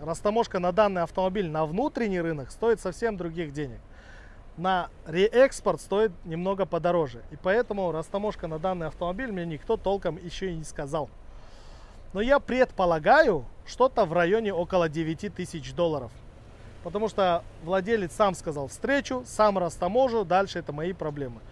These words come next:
Классно, в целом мы могли бы тоже сопроводить. Если бы через нас сопровождали, я бы уже делал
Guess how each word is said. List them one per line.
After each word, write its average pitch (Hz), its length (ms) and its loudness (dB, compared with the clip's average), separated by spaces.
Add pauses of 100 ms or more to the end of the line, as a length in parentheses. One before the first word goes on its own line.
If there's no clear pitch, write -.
(600)
Классно, 262 340 2
в 156 60 -6
целом 254 280 6
мы 202 80 0
могли 190 260 2
бы 180 120 -2
тоже 175 240 0
сопроводить. 175 720 0 (420)
Если 180 260 -2
бы 170 80 -6
через 175 240 -2
нас 185 160 0
сопровождали, 185 540 0
я 165 100 2
бы 156 80 -4
уже 147 140 -2
делал 156 280 0